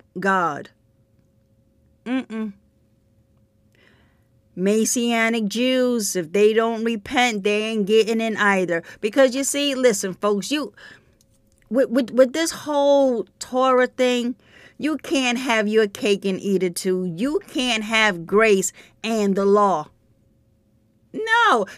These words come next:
'cause if that's the case, then Jesus died. Here we go. That horrific, bloody, violent, brutal, shameful death for nothing. If you can still hold on to the Torah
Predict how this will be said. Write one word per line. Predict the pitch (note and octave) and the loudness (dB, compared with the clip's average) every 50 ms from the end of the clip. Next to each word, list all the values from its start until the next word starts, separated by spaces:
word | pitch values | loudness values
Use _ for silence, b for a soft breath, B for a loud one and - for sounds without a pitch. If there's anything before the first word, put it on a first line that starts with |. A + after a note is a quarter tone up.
| B | B
'cause | - D#4 D4+ C#4 B3 - | 2 4 4 4 4 4
if | C4+ D4 C#4 A#3+ G#3 G3+ - | 6 6 6 6 4 -2 0
that's | C#4+ D4 D#4 D#4 D4+ - - | 2 4 4 4 4 2 -4
the | - C#4+ C4 | -8 -10 -10
case, | - - D4 D#4 D#4 D#4 C#4+ C4+ A#3+ - b b b b b b b - | -8 -4 0 2 4 4 2 2 -2 -4 b b b b b b b -4
then | C#4 D#4 D#4 D4 C#4 B3 G#3 | 2 2 4 4 4 0 0
Jesus | G3 - D4 D4+ D#4 D#4+ D#4+ D#4 B3 D4 D4 D4 C#4 G#3+ | 0 -2 -2 -2 0 0 0 0 0 0 0 0 0 -2
died. | F#3+ E3+ F#3+ - C4+ C#4 C#4+ C#4 C4 A#3+ A#3 A#3 A#3 G#3 | -2 -4 -2 0 4 6 6 6 8 6 6 6 4 0
Here | F#3+ G#3 A#3+ A#3+ B3 B3 | 0 2 4 6 6 6
we | B3+ C#4+ D4 B3+ | 4 2 -2 -2
go. | A3 B3 C#4+ D4 D4 C#4+ C4+ B3+ B3 B B B B | 0 2 4 6 6 8 6 6 4 B B B B
That | - F3+ A#3+ B3 B3 B3+ C#4+ | -2 0 4 4 4 4 4
horrific, | C4 C4 C4 C4 B3+ B3 C4+ C#4+ D4 C#4+ - - A3+ A3+ A3 G#3 - b b b b b b | 2 2 4 4 4 4 6 6 6 4 2 0 0 0 0 -2 -4 b b b b b b
bloody, | - - A#3 B3+ C4 C4+ C#4 C#4 C4 B3 A#3 A#3+ A#3 b b b b - | -4 0 2 4 6 6 6 8 8 6 6 6 2 b b b b -16
violent, | E3+ F3+ A3+ C4 C4 C4 C4 C4 B3 B3 A#3+ A3+ G3+ b b b - | -6 2 4 6 8 10 8 8 8 6 2 0 -2 b b b -10
brutal, | F#3 F3+ A3+ C4 C#4+ D4 D4 C#4 B3+ A#3 A#3 A3+ G#3+ G#3+ G3+ b b b | -6 -2 0 2 2 2 4 6 6 8 8 6 4 2 -2 b b b
shameful | - - - C#4+ C#4+ C#4+ C#4 C4+ G#3+ - A#3 A#3 A#3 A3 | -14 -4 -2 0 0 2 0 0 -2 0 0 0 0 0
death | F#3+ F#3 - C4 C4+ B3+ B3 - b b b _ | -2 2 4 4 4 4 2 0 b b b _
for | - - C#4 C#4 | -2 2 2 4
nothing. | C#4 D4 D4+ D4+ C#4+ D4 - A3 G3+ E3+ D3+ C3+ b b b b b - | 4 6 4 4 4 2 0 -2 -2 -2 -4 -8 b b b b b 4
If | C#4 D4 A#3 G3+ | 4 4 4 2
you | A3 A#3 C#4+ D4+ D4 | 0 -2 -2 -2 -2
can | - C#4+ C#4 B3+ | -2 -2 -2 -2
still | G3 - - D4 C#4+ C#4 B3 | -2 -4 -2 0 0 0 2
hold | B3 C#4 C4 B3+ B3+ A#3+ | 4 6 6 8 8 6
on | B3+ B3+ B3 A#3+ | 4 2 0 -2
to | - C#4 B3 A#3 | 0 0 2 2
the | G#3+ G#3 | 2 0
Torah | G3+ - C4 B3+ B3 A#3+ A3+ G#3+ G#3 G3+ | -4 -2 0 2 2 2 2 2 0 -2